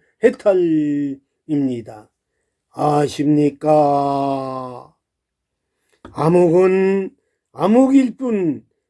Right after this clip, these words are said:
딴 것이 없어 해탈이요.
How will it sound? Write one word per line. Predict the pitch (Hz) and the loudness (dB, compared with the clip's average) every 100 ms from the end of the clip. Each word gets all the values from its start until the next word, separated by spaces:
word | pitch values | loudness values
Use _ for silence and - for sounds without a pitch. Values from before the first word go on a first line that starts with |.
| _ | _
딴 | - 185 311 254 202 | -6 2 2 2 2
것이 | 196 196 180 190 | 2 0 2 4
없어 | 185 165 185 180 175 165 156 - _ _ _ | 4 2 0 2 2 0 -4 -10 _ _ _
해탈이요. | 165 165 175 165 165 160 156 160 156 156 | -8 -4 0 2 2 4 4 4 2 -2